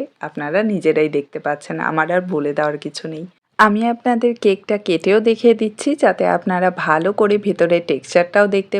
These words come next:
পারেন। বিশ্বাস করুন, একবার আটা গুড় দিয়ে এই কেকটা বানিয়ে দেখুন,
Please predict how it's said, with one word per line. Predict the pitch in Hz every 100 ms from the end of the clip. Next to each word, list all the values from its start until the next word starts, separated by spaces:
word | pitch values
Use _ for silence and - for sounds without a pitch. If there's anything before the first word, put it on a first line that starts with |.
| 196
পারেন। | 190 220 - - - - -
বিশ্বাস | 190 202 - 285 262 -
করুন, | 208 208 220 214 196 196
একবার | 180 226 226 - 160
আটা | 170 175 202 180
গুড় | 156 151 165 165
দিয়ে | 170 180 - 196
এই | 190 -
কেকটা | 160 - 180 175
বানিয়ে | 147 165 170 185 170
দেখুন, | 165 185